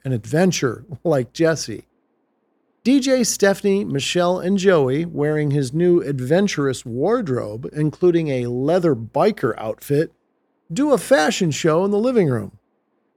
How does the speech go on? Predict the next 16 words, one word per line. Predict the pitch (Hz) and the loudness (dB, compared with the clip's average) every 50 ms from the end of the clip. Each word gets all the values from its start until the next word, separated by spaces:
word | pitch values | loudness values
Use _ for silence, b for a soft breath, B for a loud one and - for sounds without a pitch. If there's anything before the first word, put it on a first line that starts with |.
| _ _ _ - | _ _ _ -2
Then | 139 175 202 220 214 | 2 2 4 4 4
Michelle | 196 170 - - 208 202 202 202 | 2 0 0 0 0 0 0 0
calls | 190 - - 185 175 175 185 175 | -2 -4 -4 -2 0 0 -2 -2
Jesse | 156 160 160 143 139 127 - - 147 143 147 - - _ _ _ - | -2 -2 0 0 0 0 -2 -4 -2 -2 -4 -4 -8 _ _ _ -2
and | 160 170 175 156 | 0 0 0 0
Joey | 147 160 147 127 113 110 104 104 104 113 139 - _ _ - 135 123 | 0 0 0 0 0 -2 -4 -6 -8 -10 -14 -18 _ _ -10 -8 -2
Dada. | 117 147 143 127 117 90 92 82 76 76 - _ _ _ _ _ _ _ _ _ _ _ _ | 0 0 0 0 -2 -4 -8 -12 -14 -16 -20 _ _ _ _ _ _ _ _ _ _ _ _
Well, | - 147 147 135 120 | -2 0 0 0 0
Danny | 117 131 139 139 151 160 143 117 | -2 -2 -2 0 0 0 -2 -2
feels | - - - 139 135 135 | -2 -2 0 0 0 2
like | 127 127 117 - | 0 -2 -2 -4
he's | 127 113 - | -6 -6 -2
working | 139 160 190 180 - 139 120 | 0 0 0 0 -2 -4 -4
too | 113 - 120 113 | -4 -4 -6 -6
much | 113 113 117 147 156 - - | -6 -6 -8 -10 -10 -8 -6
and | 123 120 113 | -6 -6 -6